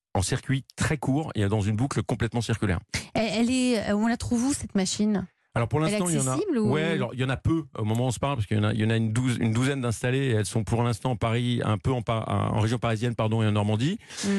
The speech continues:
Speaker 1: Euh, c'est pour nous, euh, des protos, euh, qui nous ont permis de finaliser la partie, euh, R et D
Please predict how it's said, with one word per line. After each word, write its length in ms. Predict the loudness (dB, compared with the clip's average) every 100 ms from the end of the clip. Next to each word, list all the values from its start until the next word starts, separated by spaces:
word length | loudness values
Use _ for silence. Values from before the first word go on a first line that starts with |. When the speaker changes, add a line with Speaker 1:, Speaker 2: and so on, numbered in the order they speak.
| 0 0
Speaker 1:
Euh, 240 | 2 0
c'est 240 | 0 -2
pour 160 | 0 0
nous, 220 | 2 2
euh, 200 | 2 2
des 140 | 0 -2
protos, 540 | -2 0 0 2 2
euh, 640 | 2 2 2 0 0 0 0
qui 100 | 0
nous 120 | 0
ont 40 |
permis 300 | 0 0 0
de 240 | 0 0 -2 _ _ _
finaliser 680 | -2 0 0 0 0 0 0
la 140 | 0
partie, 300 | -2 -4 0
euh, 280 | 2 2 2 2
R 140 | 0 0
et 80 |
D 320 | 0 0 0